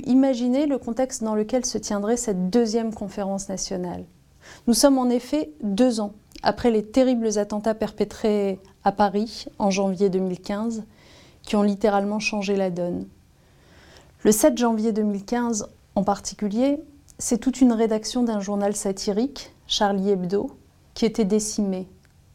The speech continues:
La liberté d'expression et de création, le droit à l'information, venaient de subir une atteinte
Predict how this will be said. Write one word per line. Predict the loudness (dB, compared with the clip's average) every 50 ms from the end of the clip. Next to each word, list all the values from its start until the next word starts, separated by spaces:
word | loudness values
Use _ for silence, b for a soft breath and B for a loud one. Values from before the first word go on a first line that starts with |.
| _ -4 2
La | 2 4
liberté | 4 6 6 4 4 2 0 -2 -2 -2
d'expression | -2 -2 -6 -6 -6 -6 -6 -4 -4 -2 -2 -2
et | -2
de | -2 -4
création, | -8 -4 -2 0 0 0 0 -2 -6 -6 -8 -8 -10 -12 b b b b b b b b b b b
le | 2 2
droit | 4 4 4 4 4
à | 4
l'information, | 0 -2 -4 -4 -4 -4 -2 -2 -4 -4 -6 -8 -8 -8 -8 -10 -12 B B B B B B B B B B
venaient | 4 6 6 6 6
de | 4 2
subir | -2 -2 -2 0 0 2 4 4 4 2 0 -2 -2
une | 0 0 0
atteinte | 0 -2 -2 0 0 0 0 -2 -6